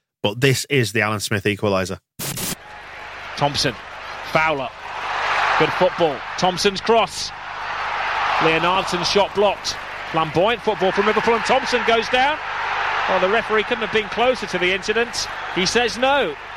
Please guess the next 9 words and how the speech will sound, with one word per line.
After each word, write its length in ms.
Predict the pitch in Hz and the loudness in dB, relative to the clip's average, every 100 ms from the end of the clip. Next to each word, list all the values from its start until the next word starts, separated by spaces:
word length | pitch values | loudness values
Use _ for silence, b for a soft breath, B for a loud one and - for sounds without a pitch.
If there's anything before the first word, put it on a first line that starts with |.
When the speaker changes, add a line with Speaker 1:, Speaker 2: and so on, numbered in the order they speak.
| - - - - - - - - - - - - - - | -12 -10 -10 -8 -8 -6 -6 -6 -6 -6 -6 -6 -6 -2
Speaker 2:
So 80 | 180 | 0
again 300 | 160 202 180 | 2 2 2
in 80 | 160 | 0
a 40 | |
second, 400 | - 196 170 160 | 0 0 0 0
Leeds 220 | 190 190 | 0 0
counter-attack 720 | - 202 185 175 - 202 180 | -2 -2 2 2 2 -2 0
through 160 | 180 170 | 2 2
Kuehl. 440 | - 226 214 151 | 2 4 4 4